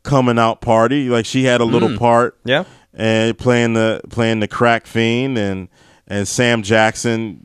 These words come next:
Speaker 1: uh, pretty much having a, a role where he playing Gator,
Speaker 2: Oh,
Speaker 1: where his,
Speaker 2: man.
Speaker 1: he, he finally, you know, he shows people what he's made of, and this is a critically acclaimed role. And
Speaker 2: What, what is
Speaker 1: just some
Speaker 2: crazy is in two of Spike Lee's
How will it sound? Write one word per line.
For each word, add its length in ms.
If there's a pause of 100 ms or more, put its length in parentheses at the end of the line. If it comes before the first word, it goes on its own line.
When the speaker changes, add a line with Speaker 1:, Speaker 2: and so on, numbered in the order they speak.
Speaker 1:
uh, 360 (220)
pretty 240
much 260
having 380
a, 240 (420)
a 140
role 420
where 200
he 280
playing 440
Gator, 560 (300)
Speaker 2:
Oh, 200
Speaker 1:
where 140
his, 220
Speaker 2:
man. 360
Speaker 1:
he, 240
he 420
finally, 760 (420)
you 120
know, 100
he 120
shows 380
people 380
what 100
he's 240
made 300
of, 320
and 280 (380)
this 160
is 60
a 80
critically 480
acclaimed 500
role. 480
And 240 (300)
Speaker 2:
What, 180
what 140
is 120
Speaker 1:
just 140
some 120
Speaker 2:
crazy 300
is 360 (260)
in 180
two 360
of 120
Spike 400
Lee's 460